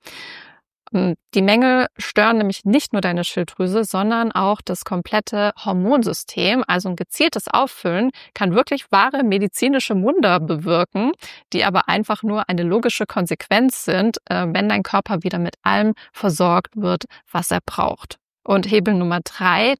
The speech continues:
das ist das Stressmanagement. Chronischer Stress erhöht das Cortisol und dauerhaft hohe Cortisolspiegel hemmen tatsächlich die Schilddrüse. Deswegen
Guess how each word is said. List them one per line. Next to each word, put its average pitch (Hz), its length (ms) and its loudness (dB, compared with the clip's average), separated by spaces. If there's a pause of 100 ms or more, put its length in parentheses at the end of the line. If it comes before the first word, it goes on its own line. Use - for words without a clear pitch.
das 190 240 -2
ist - 400 -8
das 175 240 -8
Stressmanagement. - 1160 -4 (600)
Chronischer 330 400 2
Stress - 380 -2
erhöht 202 380 -4
das 214 140 -2
Cortisol 180 800 -2
und 202 320 0 (220)
dauerhaft 214 720 0
hohe 214 200 2
Cortisolspiegel 202 1200 -2
hemmen 226 400 -2
tatsächlich - 580 -8
die 196 100 -8
Schilddrüse. - 680 -4 (580)
Deswegen 165 400 0